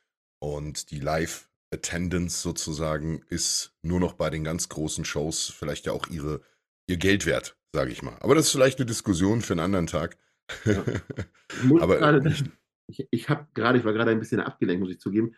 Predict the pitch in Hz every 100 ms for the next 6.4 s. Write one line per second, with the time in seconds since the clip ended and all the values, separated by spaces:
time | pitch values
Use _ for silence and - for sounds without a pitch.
0 | _ _ - - 131 - 117 120 131 113
1 | 110 - 139 107 101 104 107 113 113 113
2 | 117 107 104 131 151 120 - 92 98 127
3 | - 98 95 101 104 127 - 104 95 107
4 | 120 _ _ _ _ 107 131 120 120 -
5 | - 110 107 185 165 - 113 98 92 104
6 | 101 143 190